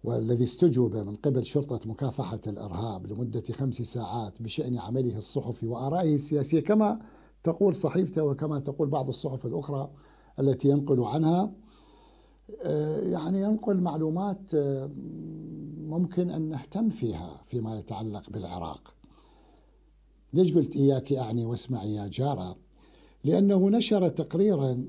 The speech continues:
عن عنوانه بالضبط، أنا أقول وأكرر هنا حتى لا يفهم أنه إحنا عندنا موقف سلبي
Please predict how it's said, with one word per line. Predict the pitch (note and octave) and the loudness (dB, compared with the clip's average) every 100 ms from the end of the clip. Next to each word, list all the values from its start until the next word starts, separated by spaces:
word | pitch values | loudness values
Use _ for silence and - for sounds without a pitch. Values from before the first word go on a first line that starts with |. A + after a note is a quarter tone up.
| - _ _ _ B2+ | -10 _ _ _ -4
عن | B2+ C#3 C3+ C3+ - - _ _ _ _ _ _ _ _ _ _ _ _ _ E3+ | 2 4 6 4 0 -10 _ _ _ _ _ _ _ _ _ _ _ _ _ 2
عنوانه | F#3 F#3 C#3 | 6 6 6
بالضبط، | C3+ G#2+ G#2+ - - - | 4 2 -2 -4 -10 -2
أنا | D3 D3 D3 | 0 2 2
أقول | C#3 E3 D3 | 2 4 6
وأكرر | C3 B2 - E3+ D3+ A#2+ | 6 2 2 2 2 2
هنا | C#3+ C#3 A#2 | 2 2 -2
حتى | A#2 - B2+ | -6 -4 0
لا | C3+ C#3+ C3 - - - - _ _ - | 2 2 0 -6 -20 -20 -20 _ _ -10
يفهم | A2+ A#2+ C#3 - B2 | 0 2 2 2 2
أنه | A2+ A2+ | 0 -2
إحنا | F#2 A2+ | -4 -4
عندنا | G#2 G2+ A2 | -6 -6 -2
موقف | C3+ F#3 E3+ - | 2 0 -2 -6
سلبي | - D#3 C3 B2+ B2 - | -2 0 2 0 0 -6